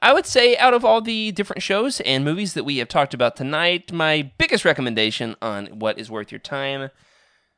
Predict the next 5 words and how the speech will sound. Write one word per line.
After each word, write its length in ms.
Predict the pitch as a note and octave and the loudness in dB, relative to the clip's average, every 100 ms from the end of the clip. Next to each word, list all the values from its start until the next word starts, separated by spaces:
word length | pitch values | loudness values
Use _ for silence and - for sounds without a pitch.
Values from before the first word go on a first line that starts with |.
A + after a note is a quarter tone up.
| _ _ _ _ | _ _ _ _
second 720 | - - - A#3+ C#4+ D4 C#4 C#4+ | -10 -6 -2 2 2 2 4 4
only 600 | A#3 D4+ C#4 D#3+ A2 A2 | 6 4 4 2 0 -4
to 400 | A2 - E3+ E3 | -6 -4 0 0
the 160 | D3+ D3+ | -2 -6
Droids 880 | B2+ B2+ F3+ G#3 G#3 G#3 G3 - | -6 -4 0 0 0 -4 -8 -10